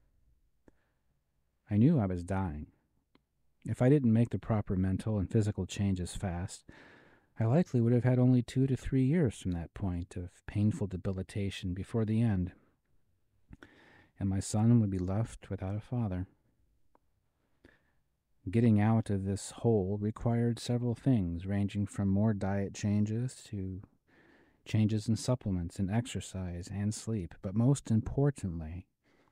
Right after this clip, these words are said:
it required a mental headspace adjustment. Even with the best supplements and the most perfect diet and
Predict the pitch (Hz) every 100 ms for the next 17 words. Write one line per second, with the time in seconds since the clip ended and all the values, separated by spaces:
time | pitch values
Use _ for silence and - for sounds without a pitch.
0 | _ _ 107 110 - 120 135 135 104 110
1 | 123 123 110 123 120 - 90 87 85 87
2 | 87 - 85 87 - _ _ _ _ _
3 | _ _ _ _ _ _ _ _ _ _
4 | _ _ _ - 127 143 127 127 113 104
5 | 117 - - 87 - 85 90 117 - 95
6 | 101 107 113 - - 139 135 101 - 85
7 | 78 85 98 - 87 85